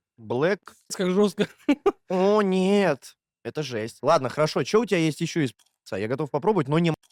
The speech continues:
Speaker 2: Есть моя, и ты просто смотришь, и там к тебе, знаешь,
Speaker 1: <laughs>
Speaker 2: полоска тянется вот такая.
Speaker 1: Ну, понюхай хотя бы.
Speaker 2: А, ну смотри, есть чё. Вот что есть. Секунду.
Speaker 1: Ну вот, теперь это мой канал, и я буду говорить здесь гадости.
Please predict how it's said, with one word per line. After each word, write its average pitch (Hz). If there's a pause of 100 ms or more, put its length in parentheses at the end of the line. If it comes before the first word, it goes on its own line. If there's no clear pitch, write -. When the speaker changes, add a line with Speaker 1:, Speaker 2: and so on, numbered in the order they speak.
(340)
Speaker 2:
Есть 226
моя, 202
и 175
ты 226
просто 190
смотришь, 226
и 165
там 165
к -
тебе, 165
знаешь, 185
Speaker 1:
<laughs> -
Speaker 2:
полоска 196
тянется 180
вот 208
такая. 196 (1200)
Speaker 1:
Ну, 175
понюхай 339
хотя 143
бы. 117
Speaker 2:
А, 180
ну 202
смотри, 240
есть 208
чё. 143 (420)
Вот 185
что -
есть. 135 (300)
Секунду. 175 (440)
Speaker 1:
Ну 147
вот, 143
теперь 165
это 135
мой 143
канал, 165
и 127
я 123
буду 131
говорить 123
здесь 123
гадости. 95